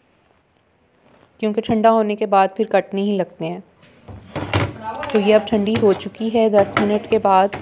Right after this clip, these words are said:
तो इसको हम पीसेस को निकाल लेते हैं। इस तरह देखें,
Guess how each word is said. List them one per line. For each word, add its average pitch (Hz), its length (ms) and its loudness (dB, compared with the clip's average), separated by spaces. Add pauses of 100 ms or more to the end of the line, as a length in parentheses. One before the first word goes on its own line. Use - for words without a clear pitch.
(480)
तो 185 480 2
इसको 202 260 -4
हम 196 280 -2 (180)
पीसेस 196 440 -6
को 208 100 -2
निकाल 185 400 0
लेते 175 280 -2
हैं। 240 260 0
इस - 220 -6
तरह 214 240 0 (220)
देखें, 196 300 -2